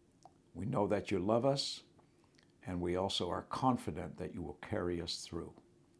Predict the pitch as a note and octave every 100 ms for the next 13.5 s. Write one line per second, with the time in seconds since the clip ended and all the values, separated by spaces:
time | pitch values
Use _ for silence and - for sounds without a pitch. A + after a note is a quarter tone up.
0 | - - - _ _ - - - B2 A2+
1 | - - - - _ _ _ - - -
2 | G2+ G2 G2 G#2 G#2+ A2+ A2 A#2 G#2 G2+
3 | G2 F#2 - G2 F#2 - - - - _
4 | - _ _ _ _ _ _ _ _ _
5 | B2 A#2+ C#3 A#2+ A2 D#3+ D3+ A2+ F#2 -
6 | - F#2+ - G2+ G2+ - - F#2+ F2 G2
7 | G2+ F#2 F2+ - - - - G2+ G#2+ A#2
8 | - F2 A2 G#2 F#2+ F#2+ F2+ F2 - G#2
9 | E2+ - - - - - - _ _ _
10 | _ _ - _ _ - A2 C3 E3+ F3
11 | D3 C#3+ C#3 C3 A#2+ A2 - A2+ F2+ E2+
12 | D#2+ - F2+ E2 - F#2+ F2+ - E2+ D#2+
13 | E2 E2 - - -